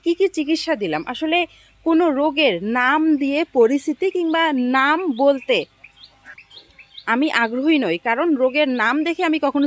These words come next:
চিকিৎসা করি না। আমি সব সময়, আহ, চিকিৎসা করি রোগের লক্ষণ দেখে, যে যে লক্ষণ কিংবা যে যে সমস্যা দেখা দেয়, সেই সমস্যা আমি সমাধানের চেষ্টা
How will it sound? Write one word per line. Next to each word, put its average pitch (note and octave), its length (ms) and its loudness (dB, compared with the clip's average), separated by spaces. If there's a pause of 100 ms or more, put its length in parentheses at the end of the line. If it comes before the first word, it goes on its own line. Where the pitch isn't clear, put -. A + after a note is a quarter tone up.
(100)
চিকিৎসা C4+ 360 -4
করি B3+ 240 0
না। C4 140 -2 (520)
আমি D4+ 160 2 (160)
সব C4+ 140 0 (120)
সময়, C#4+ 320 -2 (460)
আহ, G#3 160 0 (120)
চিকিৎসা E4+ 500 -2
করি B3+ 180 -2 (800)
রোগের B3+ 260 4 (120)
লক্ষণ G#3+ 340 0 (120)
দেখে, D#4+ 200 -2 (160)
যে C#4 100 0 (120)
যে D4 60 0 (140)
লক্ষণ D#4+ 400 0
কিংবা B3+ 240 0
যে A3+ 220 2
যে B3 60 4 (120)
সমস্যা C4 380 -4 (520)
দেখা A#3 280 0
দেয়, C#4 160 -2 (100)
সেই D#4 140 -2 (100)
সমস্যা C#4+ 360 -4
আমি D4+ 80 -4 (100)
সমাধানের A#3 440 -6 (100)
চেষ্টা G4 220 -2